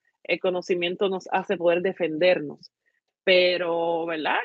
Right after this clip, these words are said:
Cada cual con, con su religión, pero siempre y cuando tener ese conocimiento para saber si las cosas que estamos haciendo dentro de cómo somos personas, ¿verdad? Dentro de personas, ¿está correcto o no está correcto para nosotros? ¿Verdad? Porque nosotros vamos a seguir evolucionando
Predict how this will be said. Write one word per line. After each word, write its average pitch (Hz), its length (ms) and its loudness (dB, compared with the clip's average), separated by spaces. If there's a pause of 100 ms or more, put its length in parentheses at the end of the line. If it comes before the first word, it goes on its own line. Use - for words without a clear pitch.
Cada 202 320 0
cual 214 320 -4
con, 226 920 -2
con 214 180 -2
su 226 160 0
religión, 226 540 2
pero 220 160 0
siempre 202 380 0
y 196 40 0
cuando 214 420 0
tener 180 280 0
ese 208 220 0
conocimiento 208 1000 2 (340)
para 185 240 4
saber 196 300 2
si 226 100 0
las 190 200 2
cosas 180 260 -4
que 220 80 -4
estamos 196 320 -4
haciendo 190 640 0 (180)
dentro 185 520 4
de 180 100 6
cómo 180 240 -2
somos 202 320 -4
personas, 180 500 2
¿verdad? 160 240 2
Dentro 165 360 2
de 156 100 2
personas, 165 400 -4
¿está 175 340 0
correcto 196 540 2
o 185 60 -2
no 170 60 -4
está 180 200 -2
correcto 180 480 -2
para 226 380 4 (120)
nosotros? 180 720 -6 (640)
¿Verdad? 151 200 -6
Porque 208 180 -4
nosotros 175 340 -4
vamos 190 220 -2
a 185 40 -6
seguir 175 300 0
evolucionando 170 800 0